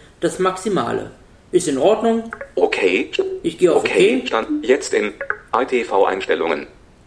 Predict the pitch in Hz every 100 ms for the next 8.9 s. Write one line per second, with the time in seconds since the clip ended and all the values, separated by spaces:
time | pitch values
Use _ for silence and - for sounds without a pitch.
0 | - - - - 98 95 127 110 110 87
1 | - - - - - - - 92 95 -
2 | - - 107 113 - 117 113 110 117 113
3 | 90 - - - _ _ _ - - -
4 | - 117 131 131 123 127 104 - 104 131
5 | 90 80 - - - - - 110 113 110
6 | 113 - - - 76 - - - _ -
7 | - - - - 131 - 143 143 202 269
8 | - - - - - - 131 -